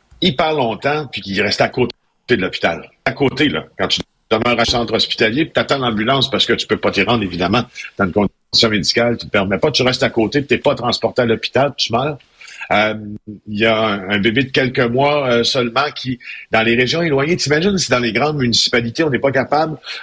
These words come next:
euh, de se, de se fier sur un délai raisonnable pour obtenir une ambulance. T'imagines,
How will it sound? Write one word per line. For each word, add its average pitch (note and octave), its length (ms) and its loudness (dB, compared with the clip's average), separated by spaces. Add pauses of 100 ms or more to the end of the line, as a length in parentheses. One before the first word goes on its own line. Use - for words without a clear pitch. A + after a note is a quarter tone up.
(120)
euh, G#2+ 240 4 (540)
de G2 260 0
se, G2 460 2
de F#2 160 0
se G2+ 200 2
fier C#3+ 360 0
sur C3 380 2
un G#2+ 100 0
délai A2+ 220 2
raisonnable C3 580 0
pour A#2+ 120 0
obtenir A#2 360 0
une A#2+ 120 0
ambulance. A#2+ 360 2
T'imagines, B2+ 420 0